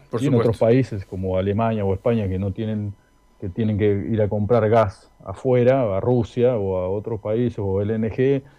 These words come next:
Speaker 2: y no tienen para generar, o sea, para usar el gas para generar energía, tienen que acudir a las energías limpias o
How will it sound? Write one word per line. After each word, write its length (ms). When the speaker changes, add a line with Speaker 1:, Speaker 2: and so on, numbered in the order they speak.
Speaker 2:
y 120
no 100
tienen 340
para 200
generar, 420
o 480
sea, 180
para 180
usar 260
el 80
gas 100
para 160
generar 220
energía, 420
tienen 220
que 100
acudir 360
a 80
las 160
energías 640
limpias 420
o 380